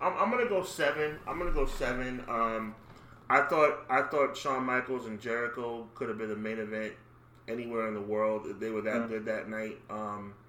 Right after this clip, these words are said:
Speaker 1: I thought, like I said, Hogan and McMahon served his purpose. Rock and Austin did great.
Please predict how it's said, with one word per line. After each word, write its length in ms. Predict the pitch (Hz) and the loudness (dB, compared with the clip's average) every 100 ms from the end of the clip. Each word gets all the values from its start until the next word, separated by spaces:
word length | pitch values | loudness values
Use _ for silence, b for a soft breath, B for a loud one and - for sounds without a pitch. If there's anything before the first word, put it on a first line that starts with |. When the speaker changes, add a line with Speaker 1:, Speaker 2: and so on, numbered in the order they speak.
| - - - - - - - - | -20 -20 -20 -20 -20 -20 -20 -2
Speaker 1:
I 100 | 131 | 0
thought, 320 | 135 139 120 | 4 4 6
like 140 | 123 120 | 2 2
I 80 | 113 | 0
said, 240 | 139 117 | 0 -2
Hogan 360 | 123 117 117 113 | 0 -2 -2 -2
and 160 | 107 | -2
McMahon 360 | 107 113 110 107 | -4 -2 -4 -4
served 260 | 117 107 | -4 -4
his 100 | 104 | -6
purpose. 440 | - 117 110 113 110 | -6 -4 -4 -6 -2
Rock 300 | 117 123 135 | 4 4 2
and 80 | - | -4
Austin 420 | 117 110 117 110 | -4 -4 -8 -10
did 180 | 110 104 | -10 -6
great. 280 | 113 113 | -4 -4